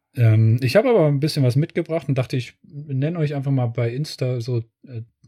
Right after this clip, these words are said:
drei Accounts, die ich mir in der letzten Zeit mal so angeschaut habe, wo grad viel Herbst stattfindet. Und zum einen werde, wäre das der Christopher Funk. Das ist ein,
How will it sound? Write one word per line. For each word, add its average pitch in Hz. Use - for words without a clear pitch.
drei 139
Accounts, 147
die -
ich 120
mir 113
in 113
der 117
letzten 117
Zeit 120
mal 110
so 117
angeschaut 143
habe, 120
wo 123
grad 113
viel 143
Herbst 143
stattfindet. 104
Und 107
zum 113
einen 143
werde, 135
wäre 131
das 123
der 110
Christopher 123
Funk. -
Das 117
ist 117
ein, 107